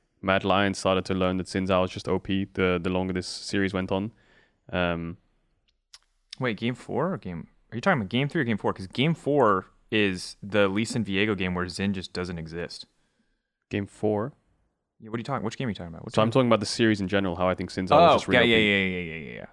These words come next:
Speaker 2: I think Xin Zhao
Speaker 1: Um,
Speaker 2: is really O P, I agree.
Speaker 1: I think Xin Zhao in game, in this first series and second series was just really strong. Uh, the game four draft really confused me. Uh, that's what I was gonna get onto.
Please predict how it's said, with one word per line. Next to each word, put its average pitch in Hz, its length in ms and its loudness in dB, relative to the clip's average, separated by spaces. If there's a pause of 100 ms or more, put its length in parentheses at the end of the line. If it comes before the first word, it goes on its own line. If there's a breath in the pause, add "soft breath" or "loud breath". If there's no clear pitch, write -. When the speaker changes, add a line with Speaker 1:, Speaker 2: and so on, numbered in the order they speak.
Speaker 2:
I 127 60 2
think 143 160 2
Xin - 120 4
Zhao 90 140 2
Speaker 1:
Um, 87 60 -4
Speaker 2:
is - 80 -8
really - 120 -8
O - 40 -12
P, - 200 -12
I - 60 -10
agree. - 160 -12
Speaker 1:
I 107 60 2
think 107 140 4
Xin 107 120 2
Zhao 101 240 6
in 101 140 0
game, 98 280 2
in 101 120 2
this 98 160 -4
first 117 240 2
series 107 180 2
and 98 100 -2
second 98 200 -2
series 95 180 0
was 90 80 -4
just 92 160 -8
really 92 100 0
strong. 104 340 -2 (460 soft breath)
Uh, 95 80 4
the 98 120 2
game 117 160 4
four 131 240 4
draft 117 260 4
really 110 140 4
confused 107 460 0
me. 113 200 0 (220)
Uh, 87 140 -2
that's 85 200 -4
what 98 100 2
I 90 40 4
was 85 100 -2
gonna 87 140 -4
get 85 120 -2
onto. 90 300 -4